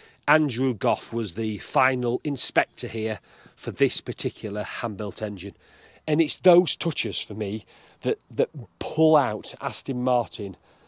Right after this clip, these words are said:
away from some of the other manufacturers, some of the other premium manufacturers, those, those touches like that. So, that's a quick cant around the car. Let's now,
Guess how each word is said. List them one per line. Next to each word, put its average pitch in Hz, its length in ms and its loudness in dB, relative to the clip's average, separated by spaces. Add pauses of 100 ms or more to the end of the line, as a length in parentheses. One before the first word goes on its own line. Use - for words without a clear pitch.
(360)
away 139 580 6
from 120 560 -2
some - 400 2
of 123 140 2
the 131 160 6
other 127 300 4 (540)
manufacturers, 131 720 -2
some 165 140 2
of 139 60 0
the 143 200 8
other 147 160 6
premium 131 420 2
manufacturers, 104 680 -6 (520)
those, 131 380 6 (100)
those 127 260 2
touches - 360 -6
like 107 240 -2
that. 92 180 -6 (560)
So, 139 360 6 (1080)
that's 151 260 4
a - 40 -2
quick - 280 0
cant 147 340 -2
around 123 280 2
the 104 80 -8
car. 113 440 0 (500)
Let's 135 320 4
now, 117 360 2